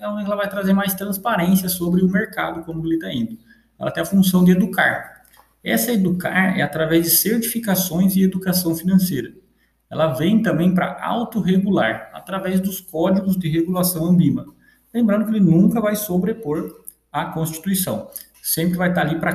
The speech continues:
complementar. Dentre esses códigos de, de regulação, ele tem um que é chamado de certificação continuada. Ela vem pra estabelecer princípios e regras, assim como quase todos os outros.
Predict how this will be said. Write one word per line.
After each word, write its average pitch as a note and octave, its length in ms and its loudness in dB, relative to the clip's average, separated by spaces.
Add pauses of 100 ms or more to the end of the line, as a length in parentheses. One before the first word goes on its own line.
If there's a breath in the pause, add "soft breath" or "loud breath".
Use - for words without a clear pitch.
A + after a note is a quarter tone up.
(120)
complementar. G#3 1000 0
Dentre G#3 380 0
esses - 280 2
códigos E3+ 680 0
de, A#2+ 240 -2
de A#2 180 -4
regulação, B2+ 640 -2
ele F#3 120 -2
tem G3+ 120 -2
um G#3 60 0
que G#3 100 -4
é G3 40 -2
chamado G3+ 480 -2
de - 80 -10
certificação A#3 720 -2
continuada. G#3 640 0 (500 soft breath)
Ela F3+ 160 2
vem A3 120 4
pra A#3 100 2
estabelecer G#3+ 680 0
princípios F#3+ 720 4
e C#3+ 60 2
regras, D#3+ 340 0
assim G3 240 -2
como A#3+ 400 -4 (580)
quase C4 260 2
todos B3 160 0
os A3+ 160 4
outros. - 420 0